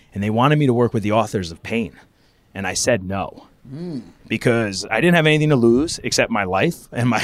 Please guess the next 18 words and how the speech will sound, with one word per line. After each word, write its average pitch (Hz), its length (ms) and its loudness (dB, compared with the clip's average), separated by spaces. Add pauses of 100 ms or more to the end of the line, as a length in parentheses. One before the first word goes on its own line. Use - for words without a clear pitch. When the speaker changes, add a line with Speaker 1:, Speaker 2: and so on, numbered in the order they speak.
(120)
Speaker 1:
my 123 140 0
career. 143 400 4
Speaker 2:
'Cause 135 140 -8
they're 139 80 -4
super 147 320 2
big 135 180 6
and 131 80 6
super 127 220 4
green. 110 200 4
Speaker 1:
Super 202 220 6
big, 180 320 4 (180)
and 143 140 2
I, 143 160 -2
and 120 340 0
it 131 60 0
was 127 160 2
a 120 80 -4
two-on-one. 143 840 2